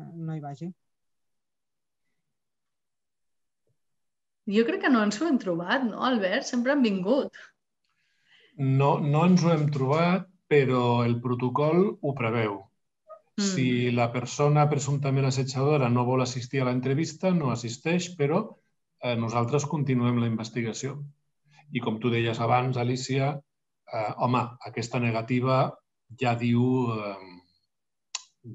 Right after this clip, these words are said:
Speaker 3: diu coses sobre el tarannà d'aquesta persona, no?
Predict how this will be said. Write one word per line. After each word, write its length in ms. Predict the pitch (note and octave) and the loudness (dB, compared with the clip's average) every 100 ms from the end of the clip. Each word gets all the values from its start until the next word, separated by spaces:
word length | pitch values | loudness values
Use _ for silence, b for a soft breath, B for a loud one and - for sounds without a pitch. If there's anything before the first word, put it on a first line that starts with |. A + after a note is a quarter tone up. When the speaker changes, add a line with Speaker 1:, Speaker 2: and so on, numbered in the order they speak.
| A#2+ | -2
Speaker 3:
diu 200 | A#2+ A#2+ | 0 2
coses 400 | C#3 A#2+ C#3 - | 0 2 0 -2
sobre 220 | A#2 A2+ | -2 -2
el 100 | G#2+ | -4
tarannà 460 | A2 G#2 G#2 A2+ | -6 -6 -4 -4
d'aquesta 340 | A2 G#2+ - B2 | -4 -6 -10 -12
persona, 400 | G#2+ - C#3 A2+ | -12 -6 -4 -2
no? 220 | E3+ - | -4 -6